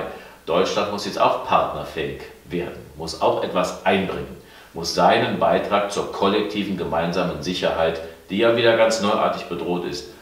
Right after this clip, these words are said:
leisten. Und das müssen wir auch klar machen. Und wir müssen auch unsererseits verlässlich sein,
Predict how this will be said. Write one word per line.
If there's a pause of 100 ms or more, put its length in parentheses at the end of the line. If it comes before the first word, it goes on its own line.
(140)
leisten.
Und
das
müssen
wir
auch
klar
machen. (240)
Und
wir
müssen
auch
unsererseits
verlässlich
sein,